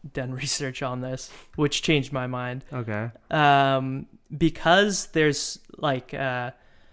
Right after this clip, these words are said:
Speaker 1: what was the
Speaker 2: 'Cause
Speaker 1: thing?
Speaker 2: the bottom line is, it's hot air,
Speaker 1: Right,
Speaker 2: and
Speaker 1: right.
Speaker 2: outside is colder than it.
Speaker 1: Right,
Speaker 2: So
Speaker 1: right.
Speaker 2: that hot air will always go outside.
Speaker 1: Right,
Speaker 2: The
Speaker 1: right.
Speaker 2: hot air wants to go where there's, where it's cold.
Speaker 1: Yeah, yeah. Um, I forget what,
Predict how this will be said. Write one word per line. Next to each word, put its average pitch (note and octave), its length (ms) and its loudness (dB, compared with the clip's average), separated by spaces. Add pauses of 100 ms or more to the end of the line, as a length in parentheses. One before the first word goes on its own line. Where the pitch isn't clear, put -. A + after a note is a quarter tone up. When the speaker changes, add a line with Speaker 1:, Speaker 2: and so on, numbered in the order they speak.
(960)
Speaker 1:
what D#3+ 140 8
was F3 200 2
the C#3 80 -4
Speaker 2:
'Cause D3 80 -6
Speaker 1:
thing? D3+ 60 0
Speaker 2:
the E3 60 6
bottom G3+ 160 10
line D#3 220 8
is, C3+ 320 0 (400)
it's D#3+ 140 -2
hot G#3 240 8
air, B2 320 0 (120)
Speaker 1:
Right, D#3+ 160 4
Speaker 2:
and C#3 80 6
Speaker 1:
right. C#3+ 80 10
Speaker 2:
outside D3+ 340 4
is B2 100 -2
colder A#2 440 0
than F#2+ 180 -8
it. - 300 -14
Speaker 1:
Right, D3+ 200 0
Speaker 2:
So C#3+ 120 6
Speaker 1:
right. C3 140 0
Speaker 2:
that F#3+ 180 4
hot F3+ 200 4
air D3+ 180 0
will C#3 160 -4
always E3 360 6
go C3 160 0
outside. A2+ 640 0
Speaker 1:
Right, C3+ 280 -6
Speaker 2:
The B2 60 -4
Speaker 1:
right. - 80 -2
Speaker 2:
hot E3 100 6
air F3+ 80 6
wants E3 180 4
to C#3+ 60 -2
go C3+ 240 2
where C3 160 0
there's, A2+ 320 0
where A#2+ 140 -2
it's G2+ 120 -8
cold. G#2+ 420 -6 (220)
Speaker 1:
Yeah, C#3 580 2 (320)
yeah. C#3+ 460 0
Um, C#3 280 -6 (200)
I C#3 80 -10
forget F3 400 0
what, D3+ 560 -4